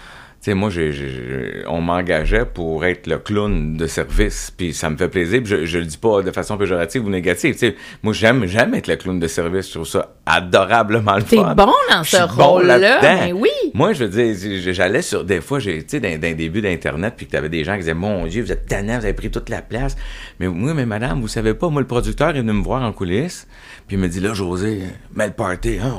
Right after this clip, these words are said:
Speaker 1: ouais, moi, j'avais cette pression-là, « Mets le party, mets le party. » Si tu me demandes de mettre le party, c'est sûr que je vais
Speaker 2: Tu vas
Speaker 1: faire
Speaker 2: le
Speaker 1: du,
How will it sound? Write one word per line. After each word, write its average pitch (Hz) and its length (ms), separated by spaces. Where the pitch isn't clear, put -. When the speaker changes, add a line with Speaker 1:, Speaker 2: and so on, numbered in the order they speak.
Speaker 1:
ouais, 127 160
moi, 95 200
j'avais 85 200
cette 85 180
pression-là, « 90 560
Mets 87 140
le 82 80
party, 82 340
mets 87 120
le 80 40
party. » 80 400
Si - 160
tu - 40
me 95 80
demandes 127 220
de 123 40
mettre 123 180
le 113 60
party, 123 580
c'est - 320
sûr 165 240
que 98 240
je - 60
vais - 20
Speaker 2:
Tu - 0
vas 175 80
Speaker 1:
faire 185 120
Speaker 2:
le 165 60
Speaker 1:
du, 170 60